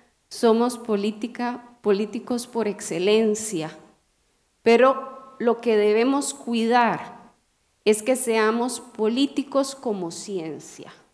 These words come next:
y no politiquería. Y yo sí, em, puedo decir que hemos tenido ese cuidado. Y les voy a decir una de las cosas que se han criticado de esta comisión de nombramientos.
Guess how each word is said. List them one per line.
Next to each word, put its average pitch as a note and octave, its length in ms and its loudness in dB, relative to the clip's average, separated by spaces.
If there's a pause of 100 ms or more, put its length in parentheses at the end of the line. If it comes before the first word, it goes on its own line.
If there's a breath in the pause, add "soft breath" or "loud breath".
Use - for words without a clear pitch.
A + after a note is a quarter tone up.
(520 soft breath)
y A3+ 120 -6
no G#3+ 280 0
politiquería. G3 880 -10 (960 loud breath)
Y D4+ 560 -2 (100)
yo B3+ 280 2
sí, C4+ 640 -4
em, F#3+ 640 0 (360)
puedo A#3+ 300 4
decir B3+ 480 -2
que G#3+ 640 -4
hemos B3 400 -2
tenido A#3 460 -4
ese A3 300 -4
cuidado. F3 540 -6 (320 loud breath)
Y B3+ 80 -4
les B3 160 2
voy B3 140 4
a C#4+ 60 4
decir D#4 260 0
una D4+ 140 2
de D4+ 40 0
las C4+ 180 -2
cosas B3+ 300 -4
que C#4 120 -4
se A3+ 120 0
han A3 140 2
criticado A#3 680 -2
de A3 60 -4
esta A#3 260 -8
comisión G3 420 0
de G3+ 120 0
nombramientos. F#3 880 -6